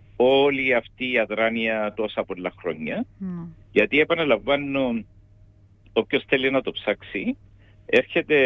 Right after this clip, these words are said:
Speaker 1: το, η εμπορία ρήπων δύο, το οποίο πάει σε μεγάλα κτίρια και στις μεταφορές.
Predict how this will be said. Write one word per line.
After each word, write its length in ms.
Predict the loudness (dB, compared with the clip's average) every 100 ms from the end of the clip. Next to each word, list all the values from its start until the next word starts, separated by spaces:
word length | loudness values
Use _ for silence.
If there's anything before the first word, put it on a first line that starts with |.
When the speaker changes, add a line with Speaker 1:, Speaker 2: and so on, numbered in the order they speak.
| 4 2 -2 -6
Speaker 1:
το, 440 | -4 -2 -2 -2
η 180 | -2 -2
εμπορία 480 | -2 0 2 4 2
ρήπων 360 | 0 -4 -6 -6
δύο, 520 | -4 0 2 0 -2 -6
το 80 | -6
οποίο 220 | 0 0
πάει 220 | 2 0
σε 120 | 0 -2
μεγάλα 360 | 2 2 0
κτίρια 720 | -4 -6 -6 0 2 2 -2 -8 -20 -20 -20 -20 -20
και 520 | 0 4 6 4 2 -4
στις 220 | -10 -10 -6
μεταφορές. 640 | -4 -4 -6 -4 -2